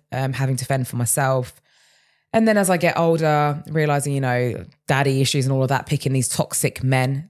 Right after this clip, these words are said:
that would abuse me mentally and physically, um, losing my child, Concy, um, um, feeling loneliness has been a very big theme of my life, Ollie, like, a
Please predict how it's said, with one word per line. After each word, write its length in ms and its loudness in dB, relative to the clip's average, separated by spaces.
that 160 -2
would 120 0
abuse 460 0
me 420 2
mentally 420 0
and 100 0
physically, 640 0
um, 260 0
losing 300 0
my 100 -2
child, 600 0
Concy, 800 0
um, 880 -4
um, 320 2
feeling 340 0
loneliness 440 2
has 80 -2
been 160 2
a 60 2
very 320 2
big 360 0
theme 460 2
of 80 0
my 140 2
life, 360 0
Ollie, 240 0
like, 140 -2
a 300 -6